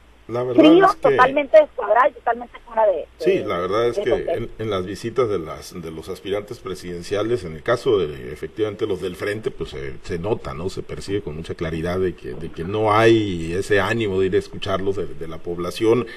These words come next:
Speaker 1: y en el caso de las corcholatas, pues, también se percibe con toda claridad, ¿no? Que si no hay movilización de estructuras y, y uso de, de padrones sociales para llevar a la gente,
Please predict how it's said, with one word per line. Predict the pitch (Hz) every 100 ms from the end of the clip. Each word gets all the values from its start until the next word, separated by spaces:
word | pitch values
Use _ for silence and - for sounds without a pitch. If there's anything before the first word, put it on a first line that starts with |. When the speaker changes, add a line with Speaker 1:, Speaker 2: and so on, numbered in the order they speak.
| - - -
Speaker 1:
y |
en | 92
el |
caso | 87 90 104
de |
las | 107 -
corcholatas, | 110 98 113 107 104 131
pues, | - -
también | 82 78 85 82
se | 110
percibe | 82 65 69 80 98
con | - 80 76
toda | 78
claridad, | - 85 110 143 110
¿no? | 101 -
Que | 82
si | 80
no | 82 92
hay | 98 101 101 82 71 69
movilización | 87 113 104 101 92 113 104
de |
estructuras | 110 120 - 120 120 110 104 82
y, | 80 69 87
y | 92
uso | 101 - 98
de, | 80 71
de | 78
padrones | 78 90 90 95 98
sociales | 98 - 95 90 87
para | - 80
llevar | 76 76 92
a |
la | 95 95
gente, | 98 95